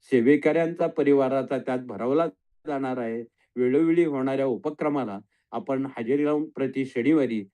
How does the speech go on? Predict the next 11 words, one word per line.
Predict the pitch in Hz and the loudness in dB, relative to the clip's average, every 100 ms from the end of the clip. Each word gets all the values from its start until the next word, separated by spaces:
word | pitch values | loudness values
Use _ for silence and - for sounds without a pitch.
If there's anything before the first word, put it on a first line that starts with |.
| _ | _
आणि | 117 135 | -4 -4
चौथ्या | 131 123 113 165 | -2 -2 0 -2
शनिवारी | 165 143 127 117 107 104 98 _ _ | 0 0 0 0 -2 -6 -8 _ _
आपण, | 113 107 143 139 151 - - - _ _ - | -8 0 2 2 0 -4 -16 -20 _ _ -8
अ, | 123 120 117 117 101 - _ | -4 0 2 0 -2 -8 _
त्यामध्ये | 139 135 147 127 135 131 | 0 2 0 4 4 4
सहभाग | - 123 110 123 | 2 0 2 0
घ्यावा | 160 135 131 113 113 _ _ | 0 0 2 0 -4 _ _
एवढंच | 127 123 165 185 | 0 4 4 4
कळकळीचं | - 147 139 135 131 127 | 2 2 2 0 0 -4
सांगून | 123 120 117 | -4 -4 -4